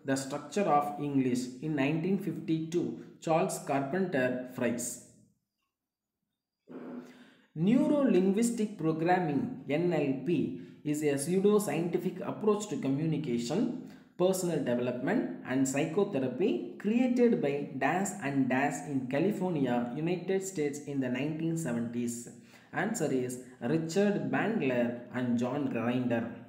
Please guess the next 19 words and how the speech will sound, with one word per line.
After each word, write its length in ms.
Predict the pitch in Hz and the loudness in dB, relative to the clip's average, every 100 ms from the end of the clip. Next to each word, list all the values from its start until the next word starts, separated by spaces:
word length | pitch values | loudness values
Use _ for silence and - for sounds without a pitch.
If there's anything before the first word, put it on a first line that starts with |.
| - - _ _ _ _ _ _ _ - - - | -20 -20 _ _ _ _ _ _ _ -20 -18 -2
Neuro-linguistic 1080 | 165 240 277 277 190 180 180 240 - 208 - | 4 6 6 4 4 4 4 2 2 -2 -2
programming, 800 | 147 139 151 175 160 135 123 127 | 0 2 2 2 2 0 0 -2
N 280 | 151 180 - | 0 0 -2
L 200 | 143 139 139 | -2 -2 -2
P, 320 | 151 123 - - - | 0 0 -2 -8 -2
is 220 | 160 156 | 0 2
a 160 | 143 135 | 2 2
pseudo-scientific 1080 | 131 185 196 208 208 143 175 170 - 160 156 | 2 4 6 4 2 0 -2 -2 -2 -2 -2
approach 500 | - - 208 202 - | -6 -2 -2 -2 -4
to 80 | 143 | -4
communication, 1120 | 143 160 160 139 151 165 - 135 127 - - - - - | -2 0 0 0 0 0 0 -2 0 -6 -8 -16 -20 -6
a 100 | 131 | -4
personal 520 | 123 170 190 165 151 | 2 2 2 2 0
development 800 | 131 135 175 214 143 131 120 - - | 2 2 4 2 2 0 0 -4 -2
and 220 | 135 135 | 0 0
psychotherapy 1040 | 143 175 175 196 156 143 139 127 123 - - - | 0 0 2 2 2 0 -2 -4 -6 -8 -12 -4
created 600 | 160 185 196 202 202 160 | 2 4 4 4 2 2
by 100 | 139 135 | 0 0
Das 320 | 135 160 175 | 0 0 -2